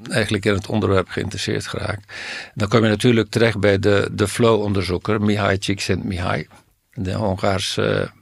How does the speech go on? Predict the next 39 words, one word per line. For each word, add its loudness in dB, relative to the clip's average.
meneer. -2
En, 2
en 4
zijn 4
definitie 2
van 4
flow 4
vind 2
ik 2
altijd 2
de 0
beste 0
om 0
mee 0
te -6
beginnen, 0
want 0
ik -8
heb -2
ook 0
mijn 0
eigen -2
definitie -2
en -2
er -4
zijn 2
veel 4
definities -2
eigenlijk, -2
naar -2
gelang 2
hoe 2
je 2
kijkt. -2
Maar 4
hij 4
zegt 2
dus, 0
flow 2